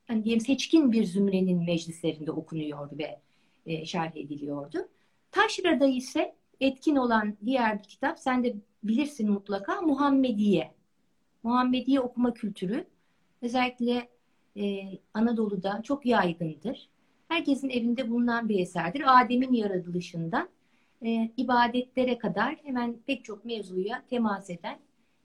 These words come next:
e, sevimli ve bizi biz yapan eserlerden biridir. Dolayısıyla, e, Mesnevi'nin şerhinin en, en sevileni, en beğenileni ve Osmanlı'da seçkin çevrelerde okunanı hangisidir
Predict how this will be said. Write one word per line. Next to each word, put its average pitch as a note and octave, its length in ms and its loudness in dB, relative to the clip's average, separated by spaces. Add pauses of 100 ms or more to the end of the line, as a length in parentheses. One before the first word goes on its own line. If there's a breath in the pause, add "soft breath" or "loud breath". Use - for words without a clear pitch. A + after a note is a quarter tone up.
(160)
e, G#3 160 -4
sevimli B3 680 2 (200)
ve C4 140 0
bizi D#4 260 6
biz E4+ 200 4
yapan C#4+ 440 2
eserlerden A#3 760 0
biridir. G#3 460 -4 (280)
Dolayısıyla, D#4+ 720 0 (600)
e, B3+ 100 0
Mesnevi'nin G#4 1000 0
şerhinin F4 760 2
en, F#4 260 0 (960)
en F#4 160 0
sevileni, D4+ 580 2
en D4+ 240 0
beğenileni C#4 840 2
ve C4+ 360 4 (320)
Osmanlı'da C4+ 960 0
seçkin C4+ 380 -4
çevrelerde C4 600 0
okunanı B3+ 420 0
hangisidir B3+ 840 0